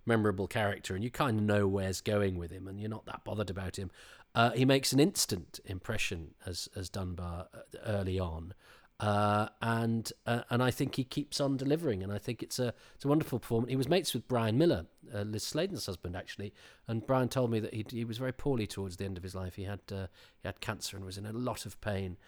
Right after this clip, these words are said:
Uh, so I nev-, I never had the pleasure, um, uh, uh, but I think he gives a lovely performance. I think he's got lovely diction.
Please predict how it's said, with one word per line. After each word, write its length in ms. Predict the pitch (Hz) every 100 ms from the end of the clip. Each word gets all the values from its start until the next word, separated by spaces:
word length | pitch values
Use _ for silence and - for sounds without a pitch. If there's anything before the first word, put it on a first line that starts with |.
| - -
Uh, 680 | - 104 104 107 107 107 101
so 160 | 120 123
I 60 |
nev-, 160 | 131 139
I 140 | 135
never 200 | 135 143
had 140 | 123 123
the 60 |
pleasure, 460 | 123 123 110 104 92 -
um, 520 | - 104 104 104 104 104 _ - - _ -
uh, 60 |
uh, 580 | 110 104 104 98 107 113
but 160 | 92 110
I 60 |
think 220 | 113 131 -
he 80 |
gives 260 | 113 110 101
a 80 | 107
lovely 560 | 110 113 113 104 110
performance. 320 | 101 - 98 -
I 80 |
think 160 | 101 98
he's 100 | 92
got 200 | - -
lovely 360 | 107 107 107 -
diction. 540 | - - - 85 87